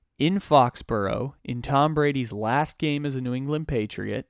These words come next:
where he threw the pick six at the end. Then they went to Baltimore, and they won against the Ravens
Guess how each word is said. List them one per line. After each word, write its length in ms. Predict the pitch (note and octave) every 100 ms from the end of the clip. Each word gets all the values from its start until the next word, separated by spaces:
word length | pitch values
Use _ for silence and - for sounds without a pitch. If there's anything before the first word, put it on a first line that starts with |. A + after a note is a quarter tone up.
| _ -
where 120 | A#2+
he 60 | A#2
threw 200 | - A#2+
the 80 |
pick 260 | G2+ C3+ B2
six 400 | - B2 B2 -
at 140 | A#2+
the 140 | A2+ A2
end. 360 | A2+ D3 D#3+ - _ _ _ _ _ _
Then 200 | D3 E3
they 100 | F#3
went 240 | E3+ E3 D#3
to 100 | A#2+ G2+ _
Baltimore, 880 | A#2 D#3+ F#3 - B2 G#2+ G2+ G2+ D3+ _ _ _ _ _ _ -
and 240 | C#3 C3
they 180 | B2+ B2
won 760 | A2+ A2 D3+ F3+ A2+ G#2+ D3+ - _ _ _ _ _ _ _
against 960 | C3+ B2 - D#3 C#3+ G#2 C#3+ - - - _ _ -
the 140 | C3
Ravens 720 | C#3 C#3+ C#3+ A2+ F#2+ G2 B2